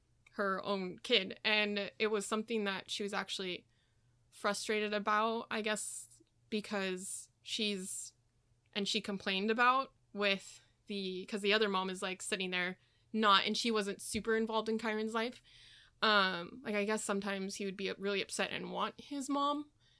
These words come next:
Like, and it wasn't even, like, he wouldn't even call her just, like, just mom. He would be like, I can't remember. They lived, like, four hours away in a different city.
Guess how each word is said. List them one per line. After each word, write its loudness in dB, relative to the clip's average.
Like, -4
and 4
it 4
wasn't 4
even, 2
like, -2
he -4
wouldn't 0
even -2
call -4
her -6
just, -10
like, -10
just 2
mom. -2
He -4
would 0
be -2
like, -4
I -8
can't -4
remember. -4
They 4
lived, 2
like, -6
four -4
hours 0
away -6
in -6
a -8
different -10
city. -4